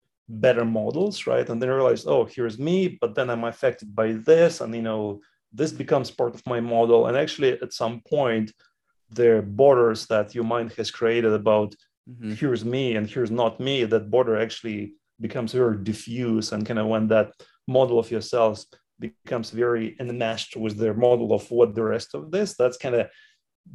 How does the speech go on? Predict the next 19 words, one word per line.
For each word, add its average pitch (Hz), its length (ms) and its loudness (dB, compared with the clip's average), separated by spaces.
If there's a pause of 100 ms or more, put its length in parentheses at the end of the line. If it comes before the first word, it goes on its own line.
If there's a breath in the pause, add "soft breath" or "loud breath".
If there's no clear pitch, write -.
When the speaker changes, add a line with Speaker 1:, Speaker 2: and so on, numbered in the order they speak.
Speaker 1:
that's, 120 460 0
uh, 107 640 2
that's 131 240 -2
the 123 80 -6
natural 117 420 -4
progression, 110 560 -2
if 107 140 -12
you 117 60 -4
will, 110 200 -2
of 107 100 -6
human 110 300 -6
consciousness. 127 580 -4
So 123 100 2
that's 117 260 2
exactly 110 480 -2
kinda, 110 280 -6 (460 soft breath)
uh, 107 260 -2
again, 120 340 0
like, 104 300 -2